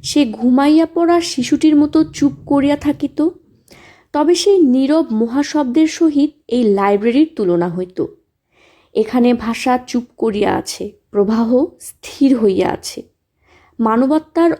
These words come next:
অমর আলোক কালো অক্ষরের শৃঙ্খলে কাগজের কারাগারে বাঁধা পড়িয়া আছে। ইহারা সহসা যদি বিদ্রোহী হইয়া ওঠে, নিস্তব্ধতা ভাঙিয়া ফেলে, অক্ষরের বেড়া দগ্ধ করিয়া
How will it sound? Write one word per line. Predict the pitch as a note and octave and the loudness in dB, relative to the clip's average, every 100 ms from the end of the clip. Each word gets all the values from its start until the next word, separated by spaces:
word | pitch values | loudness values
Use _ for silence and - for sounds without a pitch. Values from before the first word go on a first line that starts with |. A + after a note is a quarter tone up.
| - | -4
অমর | A3 A3 B3+ D4 C#4 _ | -2 0 2 2 0 _
আলোক | G#3+ A3 B3 A#3 C4+ - _ _ _ _ _ - | -4 0 2 0 -2 -12 _ _ _ _ _ -10
কালো | B3 B3 D4+ | -4 0 0
অক্ষরের | - G#3+ G#3+ - - D4+ D4+ D#4 | 0 -2 -4 -8 -6 0 2 2
শৃঙ্খলে | D4 - C4 C4+ - C4 G#3 G#3 _ | -2 -4 0 0 0 -2 -2 -4 _
কাগজের | G#3+ G#3 G#3 B3 A#3 C#4+ D4+ | -8 -6 0 0 2 0 0
কারাগারে | - G3+ G3+ G3 F#3 A3+ | -2 0 0 0 0 0
বাঁধা | A#3 F3+ F3 G3 F#3+ | -2 -4 -2 -2 -4
পড়িয়া | F#3+ F#3 G3+ G#3 | -4 -2 -4 -4
আছে। | - - - _ _ _ _ _ - - - - | -10 -16 -18 _ _ _ _ _ -20 -20 -14 -2
ইহারা | F4+ G4 G4+ | 0 2 0
সহসা | G4+ - C4 D4+ D#4+ D4 F4 | -2 -2 0 2 0 0 0
যদি | C#4 C4 C#4 | 0 0 0
বিদ্রোহী | A#3 G#3+ G#3+ - C4+ D4 | 0 -2 -4 -2 0 0
হইয়া | C4+ C#4+ C#4 D4 | 2 2 4 2
ওঠে, | D4 - D#4 - _ _ _ - | 0 -2 -4 -6 _ _ _ -2
নিস্তব্ধতা | B3 B3+ - B3+ A#3 - C4+ C4+ B3+ | -2 -2 -4 -4 -4 -6 -4 -2 -2
ভাঙিয়া | - - A3+ A3+ B3 | -4 -2 2 4 2
ফেলে, | B3 C4 A#3+ B3+ - _ _ _ _ - | 0 -2 -2 -2 -6 _ _ _ _ -4
অক্ষরের | B3+ B3+ - D#4+ D#4+ D4+ | -4 -4 -2 2 2 2
বেড়া | G3+ G3+ G#3+ A3 B3+ | -2 -2 0 2 0
দগ্ধ | A3 G3+ F#3+ F#3+ C4 | 0 0 -2 -4 -6
করিয়া | C4 C#4+ C4 A3 B3+ | -2 0 0 0 -2